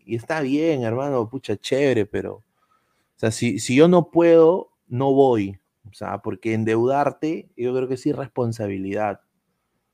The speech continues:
tremenda. O sea, el fanatismo no puede llegar a tanto. Esa es mi, mi opinión personal. O sea, y, y, y, y, o sea, pagar setecientos soles por un <laughs> Perú-Bolivia,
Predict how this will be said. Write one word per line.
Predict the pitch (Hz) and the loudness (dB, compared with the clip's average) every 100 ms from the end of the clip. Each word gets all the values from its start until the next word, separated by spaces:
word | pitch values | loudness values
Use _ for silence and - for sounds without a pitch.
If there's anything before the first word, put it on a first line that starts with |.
| _ - | _ -2
tremenda. | 113 117 135 131 107 98 92 90 _ _ _ 90 _ | 0 2 0 -2 -4 -6 -10 -14 _ _ _ -20 _
O | - | -16
sea, | - 104 101 | -8 -6 -4
el | 107 | -6
fanatismo | 107 107 107 127 131 123 | -4 -4 -2 -2 0 -2
no | 117 | -2
puede | 123 120 | -2 0
llegar | 107 110 | 0 -2
a | 101 | -2
tanto. | - 101 104 | -4 -6 -6
Esa | 120 | -6
es | |
mi, | 123 117 | -8 -10
mi | 104 110 | -10 -8
opinión | 104 107 113 | -8 -8 -8
personal. | 117 117 - 98 98 92 _ _ _ _ _ _ _ _ _ | -6 -8 -8 -12 -12 -16 _ _ _ _ _ _ _ _ _
O | |
sea, | 107 107 98 85 | -8 -6 -6 -6
y, | 82 104 | -4 -4
y, | - 110 113 101 | -4 -6 -6 -6
y, | 110 110 107 107 104 95 - - 120 123 107 110 | -6 -6 -4 -6 -8 -10 -12 -18 -14 -10 -8 -6
y, | 110 - - _ _ | -8 -12 -20 _ _
o | - - | -20 -6
sea, | 123 110 | -2 0
pagar | 110 113 117 131 143 143 | 0 0 4 4 4 0
setecientos | - 120 117 107 139 143 131 123 120 | -4 -6 -4 -4 -4 -4 -2 -2 -2
soles | 143 143 139 131 | -2 0 -2 -4
por | - 104 104 104 | -6 -4 -4 -4
un | 131 135 117 | -4 -4 -6
<laughs> | - 117 | -6 2
Perú-Bolivia, | 135 156 139 123 139 139 131 135 | 8 8 8 4 0 -4 -6 -8